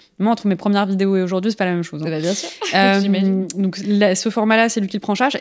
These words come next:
Speaker 1: Et le troisième format qui a été pris en charge par Maya, donc ma sœur,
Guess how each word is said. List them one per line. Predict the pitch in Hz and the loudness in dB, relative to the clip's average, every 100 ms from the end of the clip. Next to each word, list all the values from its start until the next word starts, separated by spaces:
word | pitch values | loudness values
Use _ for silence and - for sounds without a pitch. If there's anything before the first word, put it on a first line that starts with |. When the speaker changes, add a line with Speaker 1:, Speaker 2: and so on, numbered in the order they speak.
| - | -2
Speaker 1:
Et | 240 | -2
le | 240 | -2
troisième | - 226 214 | -2 -2 -2
format | 190 202 208 294 | -2 -2 0 -2
qui | 190 | -4
a | |
été | 170 | -4
pris | 170 196 | -6 -6
en | |
charge | 196 190 | -4 -6
par | - 180 | -6 -4
Maya, | 156 170 - | -2 -4 -8
donc | 180 165 | -8 -4
ma | 160 | -4
sœur, | 233 311 | -2 -2